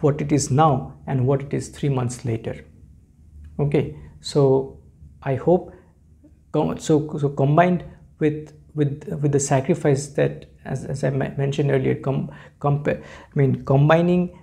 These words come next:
this kind of a self-improvement along with the sacrifice that you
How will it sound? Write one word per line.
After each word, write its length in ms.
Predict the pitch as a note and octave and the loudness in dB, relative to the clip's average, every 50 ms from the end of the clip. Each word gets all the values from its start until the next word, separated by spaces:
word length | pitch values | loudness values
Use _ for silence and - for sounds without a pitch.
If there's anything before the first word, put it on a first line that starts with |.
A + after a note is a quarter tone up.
| - _ - | -20 _ -10
this 320 | E3 C#3 B2 D#3 D#3+ D#3+ | -6 -2 0 0 0 0
kind 360 | - - E3 D#3 D#3 D#3 D#3+ - - | 0 0 0 0 0 -2 -4 -4 0
of 240 | - D3 D3 D3 - | 2 2 2 2 0
a 60 | D3 | -2
self-improvement 960 | C#3+ - - D#3 D#3 D#3 - E3 D3+ D3+ D3 D#3+ C#3+ C#3+ D#3+ D#3 E3 F#3 F#3 - - - - - - _ _ - - | -2 2 2 2 2 2 0 -2 -2 0 0 0 0 0 0 -2 -2 -2 -4 -6 -12 -20 -20 -20 -20 _ _ -10 -4
along 240 | D3+ C#3+ D3+ E3 E3 | 0 2 2 2 2
with 160 | D#3 D3+ D3 | 2 2 2
the 80 | D3 C#3+ | 2 0
sacrifice 720 | D3 - C#3 D3 - - D#3 C#3+ - D#3+ D3+ D3+ D#3 - - - - _ - | 0 0 -2 -2 -2 -4 -8 -4 -2 -2 0 0 -2 -8 -12 -18 -20 _ -6
that 460 | C3+ C#3 C3+ C3+ C3+ - - - - | 0 0 0 0 0 -6 -16 -12 -4
you 380 | - D3 C#3 C3+ C#3 C#3 - | -2 0 0 0 -2 -6 -10